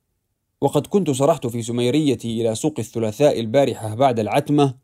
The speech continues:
أتفرج في القمر، فنزل خادم من دار لا أعرفها، فصاح: 'يا ملاح!'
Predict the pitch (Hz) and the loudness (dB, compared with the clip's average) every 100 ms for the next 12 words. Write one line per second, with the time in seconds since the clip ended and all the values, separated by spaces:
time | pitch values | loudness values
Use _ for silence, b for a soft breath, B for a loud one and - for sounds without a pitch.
0 | _ _ 131 131 131 120 120 107 107 - | _ _ 0 2 2 2 0 -2 -6 -10
1 | - - _ _ _ _ _ _ _ - | -18 -20 _ _ _ _ _ _ _ 2
2 | 165 196 165 - 175 160 160 160 156 139 | 6 6 6 4 4 4 4 4 4 2
3 | 127 147 156 139 135 156 120 104 - - | 4 6 6 4 4 4 2 -2 -10 -20
4 | - _ _ _ _ _ _ _ - - | -20 _ _ _ _ _ _ _ -6 -2
5 | 175 185 135 160 170 156 160 165 - - | 4 2 4 2 4 4 6 4 2 -16